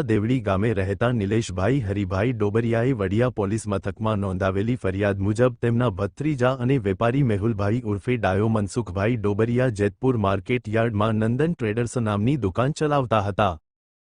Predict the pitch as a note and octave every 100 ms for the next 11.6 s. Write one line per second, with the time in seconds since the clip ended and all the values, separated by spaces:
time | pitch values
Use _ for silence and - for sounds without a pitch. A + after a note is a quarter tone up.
0 | _ A2+ C#3 F3 A#2+ A#2+ B2+ C#3+ F3 A2
1 | G#2 - D3+ A#2 G2+ A2 G#2+ G2 A2 A2+
2 | A#2 F#2+ F#2+ G#2 G#2+ A#2 B2+ G#2+ A2+ C3
3 | F3 G#2+ G#2 A2+ A#2+ B2+ B2 G#2+ C3 C3
4 | A#2 G#2+ - A#2 A#2+ G2+ G#2 A2+ G2 G2
5 | G2 A#2 C3 G#2+ F#2+ G#2+ G#2 G#2+ A#2 C#3+
6 | B2 D3 C#3+ A2 G2+ F2+ - _ _ _
7 | _ _ - B2 C3+ - F#3+ G3 D3+ A#2+
8 | D#3 A#2 A#2 A2 G2+ A2+ G#2+ F#2+ A2+ B2+
9 | B2 A#2+ B2+ G#2+ G2+ B2+ F3+ F3 A2 G#2
10 | C3+ A#2 A2 C#3+ - G2 A2+ A#2 G#2+ A2+
11 | G#2 D3 D#3+ A2+ C#3 D#3